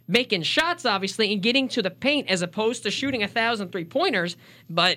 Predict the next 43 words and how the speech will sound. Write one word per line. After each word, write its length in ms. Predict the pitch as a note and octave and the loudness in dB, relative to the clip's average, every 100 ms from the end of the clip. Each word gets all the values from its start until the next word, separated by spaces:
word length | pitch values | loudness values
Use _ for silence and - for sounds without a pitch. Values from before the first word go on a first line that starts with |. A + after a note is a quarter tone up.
| - | -2
you 260 | - G3 D#4 | 0 4 6
gotta 220 | F#4 D4 | 4 4
be 100 | C4 | 4
able 120 | A3 | 2
to 100 | F#3+ | 4
do 60 | G3 | 2
something 320 | G3 F3+ D#3 | 2 -2 2
else 260 | E3+ C3+ - | 0 0 -4
because 280 | F3 F#3 E3+ | 0 0 0
this 140 | A#3 | 0
team 380 | - C#4+ C4 A#3+ F3+ | 2 4 4 2 0
not 180 | G#3+ | 0
only 240 | C#4 B3+ E3+ | 0 -2 -4
stinks, 580 | - - A#3+ F3+ C#3 - - - | -8 0 2 2 -2 -14 -20 -10
but 380 | E3 F#3+ F#3+ F#3 - _ G3 | 2 4 4 0 -8 _ 0
decision-making 960 | G#3+ - D#4+ D#4+ C4+ A#3+ A3 A#3 G3 | 0 2 2 4 4 2 2 2 0
plays 420 | G3 A3 G#3+ G#3 - | 2 4 4 2 -2
a 60 | |
big 340 | E3 F#3 G#3 - | -2 2 2 -2
part 420 | - A3 E3 - - - _ | -2 0 0 -4 -14 -20 _
in 140 | G3 | 0
your 140 | F#3 F3+ | 2 0
personnel 560 | G3 G3+ F#3+ F#3 F3+ | 0 0 0 2 2
and 100 | E3+ | 2
what 160 | E3 F3+ | 0 0
you're 140 | F3+ | -2
doing 340 | D#3+ F3 E3+ E3 | 0 2 0 -2
on 220 | D#3+ D#3+ D3 | -2 -2 -4
the 60 | |
floor. 480 | C#3+ - F3 C#3+ - - - - E3 | -8 -6 -4 -4 -8 -16 -20 -2 2
I 80 | F3 | 4
mean, 280 | F#3 F3+ E3+ | 4 2 2
there's 160 | E3+ | 0
plenty 380 | - C#4 C#4+ C4+ | 0 2 4 4
of 80 | A#3+ | 2
games 500 | A3 A3 A3 G#3+ - - - - | 4 4 4 0 -6 -16 -20 -10
where 320 | E3 G3 F#3 | 0 2 2
Jo-, 300 | E3+ E3+ G3+ - | 0 0 0 -2
Jordan 380 | E3 A#3+ C#4 C4 | 0 2 2 2
Wilmore 380 | G#3+ G#3+ G#3+ G3 | 2 2 2 2
was 140 | F#3 | 2
out 200 | F#3 F3+ | 2 2
there 240 | F3 E3+ | 2 2